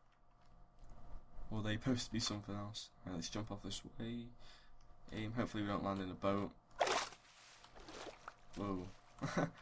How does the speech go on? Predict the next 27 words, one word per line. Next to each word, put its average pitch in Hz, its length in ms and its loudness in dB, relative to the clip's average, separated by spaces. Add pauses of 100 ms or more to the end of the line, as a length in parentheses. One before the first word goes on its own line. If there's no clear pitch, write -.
(200)
think 143 160 8
I - 20 10
just 113 200 2
broke 104 240 4
a 123 40 2
boat. 117 280 4 (720)
I - 100 -6
broke 127 180 4 (720)
all 127 180 2
of 127 80 2
them. 120 220 4
Now 127 140 6
we 127 180 4
can 131 100 0
get 113 160 2
free 131 160 2
wood. 127 300 2 (1040)
We 120 80 -4
can 123 120 2
craft 120 340 6
our 113 60 2
way 117 140 2
out 113 180 4
of - 80 -4
here. 110 220 0
Mine 113 280 6
ourselves. 107 640 -2